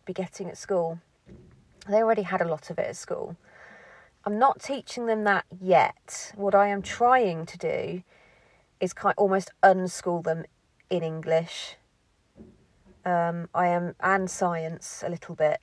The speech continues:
not so much, but particularly English, because I feel like both of them lost the joy that can be found in English. So Alex finds the joy in writing, his own, um,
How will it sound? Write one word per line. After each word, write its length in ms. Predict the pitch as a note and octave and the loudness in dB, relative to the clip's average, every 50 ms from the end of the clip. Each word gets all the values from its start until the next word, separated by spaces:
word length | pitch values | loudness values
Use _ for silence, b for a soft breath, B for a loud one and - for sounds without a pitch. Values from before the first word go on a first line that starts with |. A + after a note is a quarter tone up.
| _ _ - | _ _ -8
not 240 | F3+ D#3+ - - - | -6 -6 -6 -8 -10
so 140 | - - F3+ | -8 -6 -4
much, 280 | F3+ D#3 - - - - | -4 -4 -4 -6 -6 -4
but 100 | - - - _ _ | -4 -4 -6 _ _
particularly 540 | - F#3 - - G#3+ - - A#3 A3 - - | -14 -8 -4 -2 -4 -2 -2 -4 -2 -2 -2
English, 340 | G3 F#3+ F3+ C#3 - - - | -2 -2 -4 -6 -6 -6 -8
because 280 | - F3+ - F#3 F3+ | -10 -10 -8 -8 -6
I 80 | F3 F3 | -6 -6
feel 260 | - - - G3+ F#3+ | -6 -2 0 0 2
like 220 | F#3 - - - - | 2 0 0 2 2
both 300 | F#3 F3+ F#3+ - - - | 4 4 2 0 -4 -12
of 160 | E3 - - | -14 -10 -6
them 260 | - - B2+ F3+ F3+ B B B B B B B B B B B B B _ _ | -4 -4 -2 -4 -6 B B B B B B B B B B B B B _ _
lost 600 | - F#3+ G3 F#3+ - - - - - - - - - _ _ | 6 8 8 8 8 2 -12 -14 -14 -14 -14 -16 -18 _ _
the 80 | - G3 | -2 -2
joy 640 | F3+ - G#3 G3+ G3 F3+ F3 D3+ - E3+ F3 E3 - | 0 4 6 6 8 8 8 6 4 0 -4 -8 -8
that 140 | - - - | -8 -8 -6
can 160 | - G3 F3+ | -6 -6 -4
be 100 | E3+ F3+ | -4 -4
found 380 | F3 - F#3 F3 F3 F3 F3 E3+ | 0 2 4 4 4 2 0 -2
in 100 | D#3+ D#3+ | -4 -4
English. 460 | D3 D#3 E3 - D3+ - E3 E3 - | -6 -6 -8 -6 -4 -4 -4 -6 -8
So 240 | - - G3+ F3+ - - | -4 0 2 2 4 6
Alex 360 | G3+ G#3+ G#3+ - - - - | 8 8 8 6 4 0 -2
finds 340 | - G#3 F#3 F3+ F#3 F3+ - | 0 0 0 0 -2 -4 -8
the 80 | F#3+ | -10
joy 460 | F3+ - F#3+ F3 E3+ E3+ E3+ E3+ D#3+ - | -6 -2 -2 0 0 0 -2 -4 -4 -4
in 320 | - E3 E3 D#3+ E3 D#3+ - - | -2 -2 -2 -2 -4 -8 -12 -14
writing, 760 | F#3+ F#3+ G3 F#3 F3+ E3+ - - - E3 D3 - - E3 - _ _ _ _ _ _ _ _ _ | -8 -4 -2 0 0 0 -2 -6 -8 -8 -6 -6 -8 -12 -16 _ _ _ _ _ _ _ _ _
his 160 | - F#3 - | -8 -4 -2
own, 400 | F#3 F3+ F3 F3 E3+ E3+ F3 F3 - _ _ _ _ _ _ _ _ _ _ _ _ _ | 0 0 0 -2 -4 -8 -12 -14 -16 _ _ _ _ _ _ _ _ _ _ _ _ _
um, 640 | F3 F3 E3+ E3+ E3 E3 D#3 C#3+ - - F3 F#3 F3+ | -6 -6 -4 -6 -6 -8 -10 -12 -14 -14 -14 -16 -18